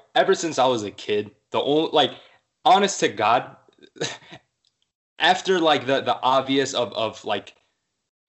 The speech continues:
you know, my, my family being healthy, my friends being healthy, like, all I've really ever wanted was a Bears Super Bowl. Like, that might sound lame as hell,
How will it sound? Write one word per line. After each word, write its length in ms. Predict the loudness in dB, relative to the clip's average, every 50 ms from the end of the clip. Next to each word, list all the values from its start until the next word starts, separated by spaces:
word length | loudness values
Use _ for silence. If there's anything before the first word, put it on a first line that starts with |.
| -20 -14 -6
you 160 | -2 0 2
know, 100 | 2 4
my, 200 | 4 2 0 2
my 120 | 0 -2 -2
family 320 | 0 0 2 2 2 0
being 200 | -2 -2 -2 -2
healthy, 300 | 0 0 0 0 0 -2
my 140 | -2 -2 -4
friends 320 | -2 -2 -2 0 0 -2
being 220 | -4 -4 -4 -4 -2
healthy, 580 | 0 0 0 0 -4 -6 -10 -8 -8 -8 -4 -2
like, 260 | -2 -2 -2 -4 -6 _ 2
all 240 | 4 4 6 6 6
I've 180 | 4 2 0
really 320 | -2 -2 0 0 2 2 2
ever 200 | 0 0 -2 -2
wanted 240 | -4 -4 -4 -4 -4
was 160 | -6 -6 -8
a 60 | -8
Bears 220 | -8 -6 -6 -6
Super 180 | -6 -8 -8 -8
Bowl. 220 | -8 -8 -6 -4
Like, 160 | -2 -2 -2 0
that 240 | 2 2 2 4
might 180 | 4 2 2 2
sound 300 | 2 0 0 0 0 0
lame 200 | -2 -2 -2 -2
as 100 | -4 -2
hell, 460 | 0 0 0 0 0 -4 -10 _ _